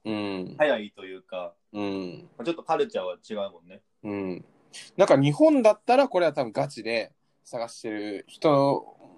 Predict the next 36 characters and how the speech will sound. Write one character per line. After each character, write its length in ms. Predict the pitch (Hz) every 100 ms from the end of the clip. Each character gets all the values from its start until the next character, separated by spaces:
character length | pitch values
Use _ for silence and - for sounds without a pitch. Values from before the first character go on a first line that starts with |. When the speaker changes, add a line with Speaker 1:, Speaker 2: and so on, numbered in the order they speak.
| _ -
Speaker 1:
も 280 | 208 165 -
多 180 | 131 139
い 40 |
の 80 | 123
か 160 | - 175
な 140 | 247
っ 80 | 359
て 80 | 147
俺 160 | 127
は 80 | 120
思 160 | 120 147
っ 60 |
て 140 | - 113
る 280 | 104 92 _
ん 60 | 113
だ 80 |
け 80 | 110
ど。 380 | 107 107 98 - _ _ _ _ _ _
Speaker 2:
日 140 | 131 143
本 180 | 202
の 140 | 202 190
イ 140 | 185
メ 140 | 180 131
ー 40 |
ジ 60 | 110
だ 120 | 101
と 280 | - 95 -
女 160 | 113
性 680 | 123 147 139 139 135 131 131 _ _ _ _ _
も 140 | 110
男 300 | 117 120 127
性 200 | - 123
も 140 | 110 98
二 160 | 113
十 300 | 123 151 131
代 300 | 107 101 95